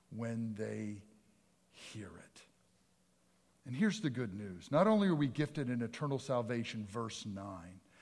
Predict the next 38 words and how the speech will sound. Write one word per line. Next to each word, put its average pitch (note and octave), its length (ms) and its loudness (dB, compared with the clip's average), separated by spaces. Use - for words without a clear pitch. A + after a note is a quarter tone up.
but C#3+ 200 -4
you C#3+ 60 0
just - 400 -2
see A3 220 4
throughout D3+ 560 6
the D3 140 0
entirety F#3+ 640 4
of C3 120 -2
Hebrews D3+ 480 2
that C#3+ 220 -6
God E3+ 360 4
will G3 140 0
come D3 380 2
and D3+ 160 2
help G#3 380 8
us, C3 180 2
not D#3+ 180 8
only A3 220 4
to F3 120 2
hear, E3 720 6
but E3 280 8
to E3 360 2
act E3 320 6
upon, B2 400 0
to B2 80 -6
hear F#3 560 6
and D3 140 2
to D#3 60 4
be D3 120 4
faithful, C#3 640 4
to D3 80 2
hear G3 520 8
and D3 260 0
to D3 100 -2
submit. C3+ 800 0
Hebrews D#3 380 4
two E3+ 240 2
ten, C#3 400 2